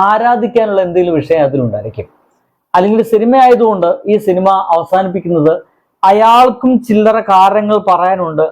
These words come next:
അയാളുടെ കയ്യിലും ശരിയുണ്ട്, ആ ഒരു കൊലപാതകയുടെ കയ്യിലും ശരിയുണ്ട് എന്ന രീതിയിലാണ് ഈ ഒരു സിനിമ അവസാനിപ്പിക്കാൻ പോകുന്നതെങ്കിൽ അത് സമൂഹത്തിന്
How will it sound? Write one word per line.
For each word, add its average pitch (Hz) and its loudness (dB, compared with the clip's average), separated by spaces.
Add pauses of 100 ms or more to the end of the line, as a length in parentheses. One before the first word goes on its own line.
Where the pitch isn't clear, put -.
(120)
അയാളുടെ 202 2
കയ്യിലും 202 0 (100)
ശരിയുണ്ട്, 160 0 (560)
ആ 214 2 (160)
ഒരു 220 0 (140)
കൊലപാതകയുടെ 208 0
കയ്യിലും 190 -2 (100)
ശരിയുണ്ട് 170 0 (240)
എന്ന 220 -2 (120)
രീതിയിലാണ് 208 -2 (160)
ഈ 190 -2
ഒരു 185 -4
സിനിമ 175 -2 (580)
അവസാനിപ്പിക്കാൻ 175 -2 (100)
പോകുന്നതെങ്കിൽ 147 0 (160)
അത് 202 -4 (120)
സമൂഹത്തിന് 196 -2